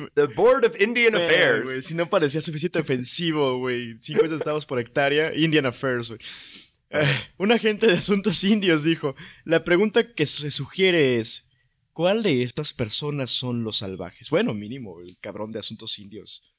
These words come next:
Speaker 2: Todo
Speaker 1: A-,
Speaker 2: sentido
Speaker 1: al
Speaker 2: común.
Speaker 1: menos
Speaker 2: Ujú.
Speaker 1: se da cuenta que, que eso de scalping, no sé, de arrancarles la, la cabellera,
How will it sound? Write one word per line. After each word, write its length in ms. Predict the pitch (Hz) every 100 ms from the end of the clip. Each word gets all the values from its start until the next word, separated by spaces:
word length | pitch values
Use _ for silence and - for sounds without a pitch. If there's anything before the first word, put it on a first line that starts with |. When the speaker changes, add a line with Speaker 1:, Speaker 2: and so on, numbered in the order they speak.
| _ _ _ _ _ _
Speaker 2:
Todo 140 | - 110
Speaker 1:
A-, 80 | 120
Speaker 2:
sentido 180 | 175 160
Speaker 1:
al 60 | 180
Speaker 2:
común. 60 | 202
Speaker 1:
menos 440 | - 247 - - _ _ _ _
Speaker 2:
Ujú. 200 | 214 202
Speaker 1:
se 200 | 208 165
da 180 | 165 165
cuenta 440 | 226 156 151 110 -
que, 240 | 135 139
que 240 | - 147 147
eso 400 | 165 175 175 165
de 120 | 151
scalping, 600 | 110 - 127 135 131 139
no 100 | 120
sé, 180 | 117 120
de 280 | 113 110 107
arrancarles 520 | 120 123 117 123 120
la, 180 | 117 113
la 320 | 104 110 104
cabellera, 380 | 110 117 113 113